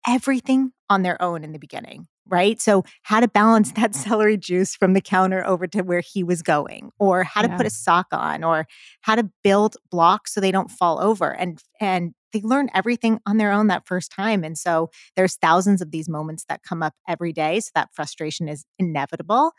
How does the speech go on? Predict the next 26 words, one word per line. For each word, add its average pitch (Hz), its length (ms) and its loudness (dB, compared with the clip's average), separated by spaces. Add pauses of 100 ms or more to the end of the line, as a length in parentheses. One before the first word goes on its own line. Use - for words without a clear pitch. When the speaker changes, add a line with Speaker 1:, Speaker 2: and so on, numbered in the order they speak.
(340)
Speaker 1:
And 196 120 -2
I 175 100 0
think 180 300 -2
you 185 80 -6
probably 165 260 0
see 165 140 -4
with 156 180 -2
your 160 120 0
kids, 160 400 -2
like, 170 140 -4
some 180 320 -2
kids, 185 440 -2 (460)
that 175 160 2
frustration 170 500 -2
looks - 220 -8
really 156 200 -2
different, 202 580 -2
right? 208 260 0
For 190 120 -4
Luca, 175 300 -2
he 185 140 -2
might 175 180 0
get 185 120 -10
frustrated 180 500 -2
more 170 260 -2
often 175 680 -4